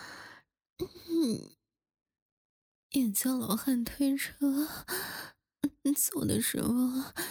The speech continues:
千万不要贸然拔出来，要不然女生会不满足的，知道吗？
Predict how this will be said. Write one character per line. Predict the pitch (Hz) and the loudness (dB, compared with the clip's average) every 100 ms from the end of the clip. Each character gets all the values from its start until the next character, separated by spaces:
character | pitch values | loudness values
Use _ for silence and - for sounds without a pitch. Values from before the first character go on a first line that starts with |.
| - - | -10 -4
千 | - - - | -2 -2 0
万 | 240 214 | 0 2
不 | 196 | 2
要 | 202 | 2
贸 | 220 208 | 2 2
然 | 196 214 | 2 2
拔 | 226 - | 0 -2
出 | 208 - 226 | -2 -2 0
来， | 226 214 214 226 247 - 294 - - - _ | 2 2 2 -2 -6 -8 -10 -12 -16 -20 _
要 | - 302 | 0 0
不 | 294 | 2
然 | 262 254 247 247 277 - | 0 2 2 2 0 -2
女 | 294 - | -4 -2
生 | - 262 | 0 -2
会 | - 302 | 0 -2
不 | - | 0
满 | 311 240 185 | 2 2 2
足 | 190 - - | -2 -2 0
的， | - 254 247 254 | 0 0 -2 -4
知 | - 285 | -2 -2
道 | 311 311 | 0 2
吗？ | 285 262 262 294 | 2 2 0 -4